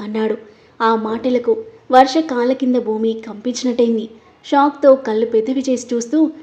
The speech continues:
"ఏ-, ఏం మాట్లాడుతున్నావు అభి? నీకు పెళ్ళి కావడం ఏంటి? నా మీద ప్రాంక్ చేస్తున్నావు కదా? ప్లీజ్, కామెడీకైనా ఇలాంటి ప్రాంక్స్ చేయకు, నా గుండె ఆగిపోతుంది," అంది అభి కళ్ళలోకి చూస్తూ. "ప్రాంక్ కాదు వర్ష, it's truth.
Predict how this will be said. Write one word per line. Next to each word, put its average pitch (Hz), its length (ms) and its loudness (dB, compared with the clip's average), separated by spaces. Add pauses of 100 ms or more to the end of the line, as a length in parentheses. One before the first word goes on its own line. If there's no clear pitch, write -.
(240)
"ఏ-, 240 200 -2 (120)
ఏం 226 260 0
మాట్లాడుతున్నావు 277 640 0
అభి? 247 280 -2 (440)
నీకు 277 540 2 (100)
పెళ్ళి 226 200 2
కావడం 311 380 4
ఏంటి? 269 400 0 (400)
నా 220 160 -4
మీద 240 380 2 (160)
ప్రాంక్ 285 320 0
చేస్తున్నావు 226 360 0
కదా? 247 260 0 (380)
ప్లీజ్, 254 320 2 (420)
కామెడీకైనా 262 760 2 (100)
ఇలాంటి 247 340 -2
ప్రాంక్స్ 247 460 -4
చేయకు, 247 300 2 (360)
నా 233 80 -2
గుండె 240 360 0
ఆగిపోతుంది," 254 680 -2 (380)
అంది 254 400 0
అభి 226 280 -6
కళ్ళలోకి 254 680 -4
చూస్తూ. 220 260 0 (640)
"ప్రాంక్ 226 280 -6
కాదు 240 160 -2
వర్ష, 214 280 -6
it's 220 460 -10
truth. 226 220 -2